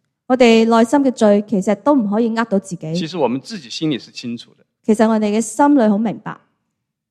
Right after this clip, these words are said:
Speaker 2: 所以法利賽人，包括这个，刚才这个布道家的问题，就是在心里面，他们认为他们是最敬虔、敬拜上帝的。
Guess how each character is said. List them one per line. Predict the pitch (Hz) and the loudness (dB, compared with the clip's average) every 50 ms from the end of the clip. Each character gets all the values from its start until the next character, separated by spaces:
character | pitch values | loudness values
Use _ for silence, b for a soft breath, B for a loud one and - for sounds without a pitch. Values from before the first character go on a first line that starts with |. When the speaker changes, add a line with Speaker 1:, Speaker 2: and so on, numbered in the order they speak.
| _ - | _ -12
Speaker 2:
所 | - - 180 | -8 -2 0
以 | 170 160 143 | 0 0 0
法 | 131 - 156 147 | 0 2 2 4
利 | 160 220 | 4 4
賽 | 220 - 277 240 214 | 4 4 4 4 6
人， | 175 139 123 123 131 101 - | 4 4 2 0 -2 -4 2
包 | 185 160 160 | 2 2 4
括 | 156 165 | 2 0
这 | 160 165 160 156 143 | -2 0 -2 -2 0
个， | 135 135 123 | 0 0 -2
刚 | 120 160 151 147 147 | 0 0 -4 -4 -4
才 | 147 | -8
这 | 151 | -12
个 | 139 | -14
布 | 135 - 220 143 | -14 -10 -6 0
道 | 170 151 131 | 2 2 2
家 | - - 147 139 139 139 | 2 0 -2 -2 -2 -2
的 | 131 113 101 - _ _ _ _ _ _ _ 277 | -4 -6 -8 -10 _ _ _ _ _ _ _ _
问 | 208 196 226 202 165 143 | 0 4 4 4 4 2
题， | - - - 113 107 _ _ _ _ _ _ _ _ _ _ _ _ | -8 -14 -20 -20 -20 _ _ _ _ _ _ _ _ _ _ _ _
就 | - - 190 | -12 -8 -8
是 | 151 - 156 | -8 -8 -8
在 | 139 156 139 120 | -4 -4 -4 -4
心 | - - - 175 180 170 | -4 -6 -4 -2 -2 -2
里 | 139 113 | -2 -4
面， | 107 117 117 113 | -6 -8 -10 -10
他 | - 151 156 | -6 -6 -4
们 | 151 156 151 151 | -4 -2 -4 -2
认 | 170 180 151 131 | 0 -2 -2 -2
为 | 110 101 104 113 | -6 -10 -14 -16
他 | - - _ - 156 156 160 | -18 -20 _ -10 -6 -6 -6
们 | 151 127 107 110 | -6 -6 -10 -12
是 | 117 - - 139 120 107 - _ | -14 -16 -20 -20 -20 -20 -20 _
最 | _ - 175 143 120 | _ -14 -12 -12 -12
敬 | 113 - - 208 156 123 | -12 -12 -10 -8 -8 -8
虔、 | 117 - - - 98 92 92 _ _ _ | -8 -10 -16 -18 -20 _ _ _ _ _
敬 | - - - 143 117 | -16 -12 -10 -10 -10
拜 | 113 117 101 | -10 -12 -12
上 | - - 127 110 107 | -12 -14 -16 -16 -16
帝 | 101 101 | -18 -20
的。 | - | -20